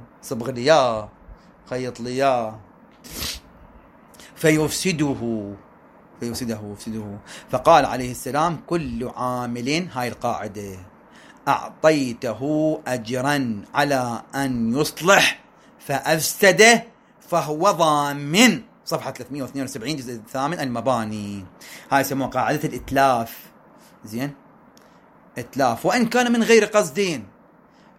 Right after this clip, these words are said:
بالتالي من الذي أتلفه؟ أتلفه الأجير وإن كان من غير قصدين. يعني مو س-، آه، هزة أرضية أو مطر شديد، زين،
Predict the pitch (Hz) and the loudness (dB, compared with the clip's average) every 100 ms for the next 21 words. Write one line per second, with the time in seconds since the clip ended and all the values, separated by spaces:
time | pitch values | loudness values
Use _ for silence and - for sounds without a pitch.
0 | - 135 - - 139 139 208 247 247 226 | -14 -12 -8 -2 0 0 -2 -2 -2 -4
1 | - - 156 240 240 254 240 233 208 202 | -10 -6 0 2 6 6 6 4 4 4
2 | 180 147 104 - _ _ _ _ _ _ | 2 2 -8 -12 _ _ _ _ _ _
3 | _ _ 139 143 - 143 - 196 240 247 | _ _ -8 -8 -6 -8 -2 2 4 2
4 | - 139 120 120 131 226 262 226 120 113 | 0 -4 -4 -6 -6 -6 -4 -4 -6 -10
5 | 127 151 175 240 240 240 240 247 233 226 | -10 -8 -2 -2 0 0 0 0 2 0
6 | 165 156 107 - - - 147 135 135 127 | 0 -6 -6 -14 -20 -10 -4 -2 -2 -6
7 | 135 214 262 269 254 240 220 202 165 - | -4 0 2 2 2 0 -2 -4 -8 -8
8 | - - - - 160 160 151 202 135 170 | -10 -12 -18 0 4 4 6 4 4 2
9 | 160 160 170 160 156 151 151 147 - - | 4 2 -2 -2 0 2 2 -2 -8 -2
10 | 180 175 170 160 160 175 160 - 160 165 | 4 6 6 2 2 2 2 2 -2 -2
11 | 170 165 160 156 135 - - - 127 165 | -4 -2 -2 -2 -6 -20 -20 -14 -4 -2